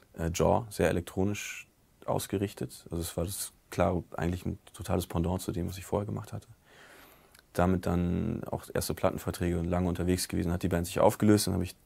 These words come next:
eine Punkband gegründet mit dem gleichen Freund, The Black Cherries. Und da auch eine Platte veröffentlicht und zu der Zeit aber auch mein erstes Soloalbum rausgebracht. Ähm, dann war ich eben, wie gesagt, lange mit den Broten unterwegs als Gitarrist und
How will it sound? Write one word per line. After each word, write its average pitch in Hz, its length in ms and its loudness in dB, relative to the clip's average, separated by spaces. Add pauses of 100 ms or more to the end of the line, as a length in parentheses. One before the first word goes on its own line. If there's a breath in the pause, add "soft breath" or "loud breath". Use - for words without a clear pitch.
eine 87 140 -4
Punkband 113 500 -4
gegründet 98 400 -4
mit - 120 -8
dem 95 80 -4
gleichen 101 420 -6 (600 loud breath)
Freund, 90 440 -2
The 87 40 -6
Black 87 200 -4
Cherries. 113 500 -4 (1040 soft breath)
Und 92 180 -8
da 92 60 -2
auch 95 60 -2
eine 90 100 -4
Platte 92 280 -6
veröffentlicht - 680 -6
und 85 180 -4
zu - 120 -2
der 90 180 6
Zeit 87 220 0
aber 85 180 4
auch 92 100 2
mein 87 160 0
erstes 82 300 -4
Soloalbum 95 420 -2
rausgebracht. 92 640 -6 (1900 loud breath)
Ähm, 87 520 4
dann 90 160 0
war 90 100 6
ich - 180 -2
eben, 87 200 0
wie 90 100 0
gesagt, 90 240 -2
lange 87 200 2
mit 85 140 -2
den 82 80 -2
Broten 92 260 0
unterwegs 92 460 -4
als - 320 -8
Gitarrist 82 520 -6
und 87 340 -10